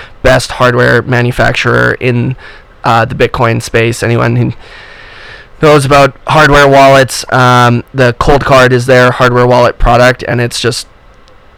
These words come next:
the best one that exists. It's built by a guy who doesn't give a fuck about venture capital money, funding, anything. He's a sovereign guy, and he basically just wanted, and his company, the people that work with him, they wanted to create products that they use themselves.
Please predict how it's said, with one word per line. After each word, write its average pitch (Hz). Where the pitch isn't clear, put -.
the 131
best 127
one 120
that 113
exists. -
It's 113
built 139
by 131
a 127
guy 120
who 135
doesn't 127
give 127
a 123
fuck -
about 113
venture 131
capital 120
money, 117
funding, 123
anything. 120
He's 120
a 120
sovereign 123
guy, 123
and 117
he 135
basically 131
just 123
wanted, 123
and 120
his 135
company, 127
the 123
people 120
that 113
work 120
with 127
him, 123
they 123
wanted 123
to -
create 123
products 120
that 110
they 120
use 123
themselves. 127